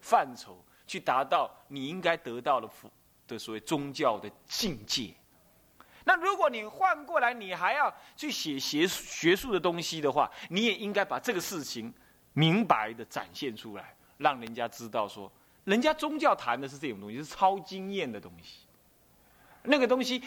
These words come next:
你妄用学术想要去达到超经验的东西，那是你学术做不来的，做不来。但是超经验的东西并不意味着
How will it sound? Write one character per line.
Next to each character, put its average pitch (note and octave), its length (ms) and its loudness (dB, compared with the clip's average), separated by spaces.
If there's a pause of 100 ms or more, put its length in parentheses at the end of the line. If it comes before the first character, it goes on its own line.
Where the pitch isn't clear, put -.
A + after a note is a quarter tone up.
你 G3 320 0
妄 D#4 320 8
用 B3 240 4
学 D#3+ 340 -4
术 G#3+ 220 -8
想 C#3 180 0
要 D3+ 80 2
去 E3 60 -10
达 C#3 200 2
到 D#3+ 160 2
超 E3 300 2
经 E3+ 220 -12
验 D#3+ 120 -4
的 C3 60 -6
东 B2+ 180 -6
西， A#2 160 -12 (220)
那 D4+ 100 -4
是 C4+ 140 -6
你 E3 80 -6
学 C#3+ 180 -4
术 E3+ 140 -8
做 F#3 160 -4
不 D#3+ 80 -6
来 G2 240 -6 (100)
的， - 60 -20 (1160)
做 D3+ 120 2
不 B2+ 120 0
来。 - 200 -6 (420)
但 G4 160 6
是 G4+ 120 2
超 F#4 320 4
经 F4+ 320 -10
验 F#4+ 100 -2
的 C#4 80 2
东 D#4+ 200 0
西 D#4 200 -2
并 D#4 240 2
不 B3+ 80 -2
意 C#4+ 220 4
味 C#4 200 8
着 G3 300 0